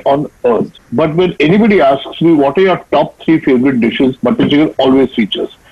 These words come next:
Shamelessly, I don't want to be a gourmet or anything. मुझे बटर चिकन अच्छी लगती है। अगर आप स्नॉब हो,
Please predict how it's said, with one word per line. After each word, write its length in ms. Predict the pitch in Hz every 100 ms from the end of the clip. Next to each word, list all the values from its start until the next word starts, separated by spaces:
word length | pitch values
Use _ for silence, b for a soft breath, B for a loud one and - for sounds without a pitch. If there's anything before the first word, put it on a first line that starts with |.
| b -
Shamelessly, 760 | - 196 175 180 220 - 247
I 140 | - 143
don't 200 | 156 185
want 160 | 185
to 60 | 180
be 100 | 180
a 60 | 156
gourmet 460 | 113 151 147 165
or 80 | 156
anything. 300 | 123 123 135
मुझे 260 | 127 135 151 139 110
बटर 260 | 113 147 135
चिकन 280 | 123 - 123
अच्छी 420 | 113 - - -
लगती 460 | 131 - - 131 120 -
है। 120 | 165 - _ b b b
अगर 240 | 117 139 147
आप 140 | 143 -
स्नॉब 480 | - 131 139 185
हो, 100 | 123